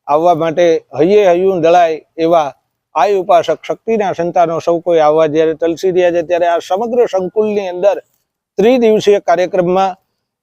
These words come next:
અ, જગતગુરુ શંકરાચાર્ય, પૂજ્ય મોરારી બાપુ, રાષ્ટ્રીય કથાકાર એવા જ ભાગવતાચાર્ય, અ, પરમ પૂજ્ય રમેશભાઈ ઓઝા,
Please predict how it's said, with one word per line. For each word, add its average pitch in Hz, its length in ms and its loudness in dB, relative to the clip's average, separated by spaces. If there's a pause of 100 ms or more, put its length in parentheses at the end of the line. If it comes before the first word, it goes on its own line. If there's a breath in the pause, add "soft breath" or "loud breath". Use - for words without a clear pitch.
(160)
અ, 147 380 -4
જગતગુરુ 196 540 2
શંકરાચાર્ય, 196 800 0
પૂજ્ય 160 680 0
મોરારી 151 340 0
બાપુ, 190 480 -2 (680)
રાષ્ટ્રીય 151 420 0
કથાકાર 175 640 -2 (100)
એવા 175 260 2
જ 160 300 0
ભાગવતાચાર્ય, 165 1000 0 (280)
અ, 147 40 -6 (800)
પરમ 180 240 0
પૂજ્ય 185 320 2
રમેશભાઈ 165 500 0
ઓઝા, 170 400 0